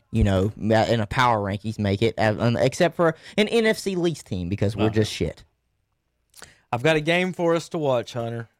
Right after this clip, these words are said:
Speaker 2: to monitor,
Speaker 1: A
Speaker 2: to talk
Speaker 1: game
Speaker 2: about.
Speaker 1: to us, for us to
Speaker 2: This is
Speaker 1: monitor.
Speaker 2: an extremely important game.
Speaker 1: Is it because of their mascots?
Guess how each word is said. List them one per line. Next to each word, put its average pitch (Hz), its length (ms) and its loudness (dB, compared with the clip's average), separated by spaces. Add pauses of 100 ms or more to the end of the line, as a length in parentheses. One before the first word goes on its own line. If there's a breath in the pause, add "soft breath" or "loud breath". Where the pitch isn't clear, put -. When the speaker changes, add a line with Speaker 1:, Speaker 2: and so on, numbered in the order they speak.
(120)
Speaker 2:
to - 80 -8
monitor, 107 500 -4 (320)
Speaker 1:
A 92 140 2
Speaker 2:
to 104 80 -4
talk 117 240 0
Speaker 1:
game 131 300 4
Speaker 2:
about. 135 100 -2
Speaker 1:
to 143 160 2
us, 131 200 0
for 127 240 0
us 120 140 0
to - 120 -4
Speaker 2:
This 95 80 0
is 98 60 2
Speaker 1:
monitor. 113 360 2 (100)
Speaker 2:
an 65 80 -6
extremely 135 560 -4
important 113 440 -6
game. 71 100 -20 (180)
Speaker 1:
Is 107 160 2
it 78 100 0
because 113 480 2
of 113 220 0
their 101 160 2
mascots? - 920 -2